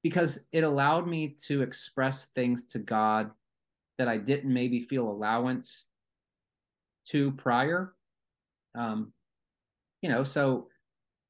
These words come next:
crazy things can happen in our communities, in our country, globally, and we don't have to feel pressure to always say, "Yet I will trust you." Sometimes you can pause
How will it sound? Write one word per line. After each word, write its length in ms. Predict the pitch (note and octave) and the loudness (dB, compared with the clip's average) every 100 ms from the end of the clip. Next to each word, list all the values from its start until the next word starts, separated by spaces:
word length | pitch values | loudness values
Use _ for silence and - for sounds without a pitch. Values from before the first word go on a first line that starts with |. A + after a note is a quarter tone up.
| _ - | _ -4
crazy 480 | D3+ D3 D3+ F3+ | 2 2 2 -2
things 320 | E3 C3+ C3+ - | -2 0 0 -2
can 140 | A#2+ | -4
happen 640 | A#2+ B2 B2+ A#2+ A2 A2+ - _ _ _ _ | -2 -2 -2 0 0 -2 -6 _ _ _ _
in 120 | A#2 A2 | -2 0
our 200 | A2 G#2 | 0 -2
communities, 880 | - G2+ A#2 D3+ E3+ F3+ F3+ - - _ _ _ _ | -6 -2 0 0 0 -2 -4 -8 -18 _ _ _ _
in 100 | G#2+ | -10
our 140 | E2+ D2+ | -10 -12
country, 720 | - A#2 C3+ C#3 E3+ E3+ F#3 F3 _ _ _ _ G2+ | -8 -2 -2 0 -2 0 -2 -8 _ _ _ _ -8
globally, 800 | F#2 A#2+ D3 E3 E3+ F3 F#3 F3+ _ _ _ _ - | 0 2 2 0 0 0 -4 -10 _ _ _ _ -8
and 80 | A2 | -2
we 100 | C3+ | 0
don't 160 | C#3 | 0
have 240 | - B2 B2+ | 0 -4 -2
to 80 | A#2+ | -8
feel 260 | - A#2+ | -2 -2
pressure 540 | G#2+ - B2+ B2+ A#2+ A2+ | -2 -2 -2 0 -2 -2
to 100 | A2+ | -4
always 520 | - A#2 A#2+ A2 - | -2 0 0 0 -2
say, 380 | A#2+ A2 G2+ - | -2 -2 -2 -6
"Yet 300 | G#2+ A#2 - | -4 -4 -4
I 140 | G#2 G#2+ | -4 -4
will 160 | G2+ | -6
trust 500 | G2+ - C#3+ C#3+ - | -8 -6 -4 -4 -6
you." 320 | G#2 F#2+ F#2 F#2+ _ _ | -8 -6 -8 -12 _ _
Sometimes 420 | - F#3 F#3+ F#3+ | -6 -2 2 0
you 80 | F3 | -2
can 160 | E3 C3 | 0 -2
pause 560 | - A#2+ B2 D3+ - | 0 0 0 -2 -8